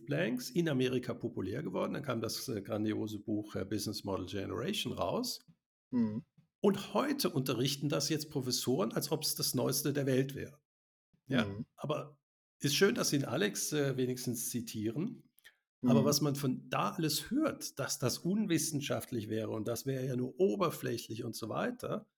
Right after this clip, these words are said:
Speaker 2: Ja.
Speaker 1: damit wollen Sie ja eigentlich nur Ihre eigene Denkfaulheit <laughs> so 'n bisschen, äh, hinstellen. Ähm, und natürlich hat Alex nie vorgehabt,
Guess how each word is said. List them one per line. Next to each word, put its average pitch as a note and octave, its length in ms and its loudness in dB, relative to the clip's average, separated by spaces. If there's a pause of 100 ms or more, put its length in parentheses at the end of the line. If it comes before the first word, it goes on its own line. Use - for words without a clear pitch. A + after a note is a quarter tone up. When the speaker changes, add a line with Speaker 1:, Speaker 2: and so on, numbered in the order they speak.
(240)
Speaker 2:
Ja. E3 140 2 (360)
Speaker 1:
damit F3+ 420 0
wollen F#3 180 2
Sie D#3 100 0
ja C#3+ 100 0
eigentlich C#3 360 -2
nur D#3 220 0
Ihre C#3 400 0
eigene E3 400 0
Denkfaulheit A#2 1120 0 (140)
<laughs> D3 220 4
so - 280 0
'n - 120 0
bisschen, - 640 2 (380)
äh, A#2+ 120 0
hinstellen. C3+ 720 0 (440)
Ähm, C#3 640 2 (140)
und C#3+ 100 2
natürlich G#3+ 560 2
hat - 380 0
Alex D#3+ 360 2
nie F#3+ 180 0
vorgehabt, E3+ 760 0